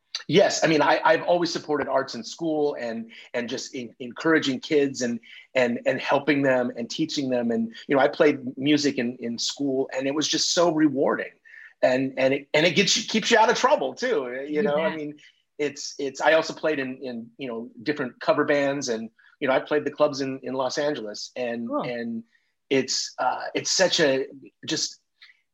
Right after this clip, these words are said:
Speaker 1: it's so rewarding just to, to entertain. You know, I, I, I have no reason to do anything for, for vanity. I
Speaker 2: Mm-hmm.
Speaker 1: want,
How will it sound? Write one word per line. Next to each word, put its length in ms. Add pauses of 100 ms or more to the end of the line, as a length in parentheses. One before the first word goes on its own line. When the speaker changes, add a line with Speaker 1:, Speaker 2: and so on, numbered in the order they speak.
(100)
Speaker 1:
it's 120
so 240
rewarding 420
just 340
to, 240
to 220
entertain. 640
You 80
know, 60
I, 400
I, 220 (220)
I 80
have 120
no 160
reason 300
to 60
do 160
anything 360
for, 320
for 320
vanity. 420 (460)
I 80
Speaker 2:
Mm-hmm. 80
Speaker 1:
want, 160